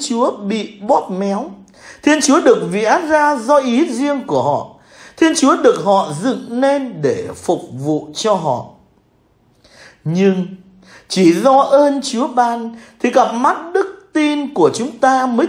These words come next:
thực sự sáng để nhận ra Thiên Chúa thật như Thiên Chúa là.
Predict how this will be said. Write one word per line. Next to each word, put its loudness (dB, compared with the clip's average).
thực 2
sự -4
sáng -8
để 4
nhận 2
ra 2
Thiên 0
Chúa -2
thật 2
như -2
Thiên 0
Chúa 0
là. -4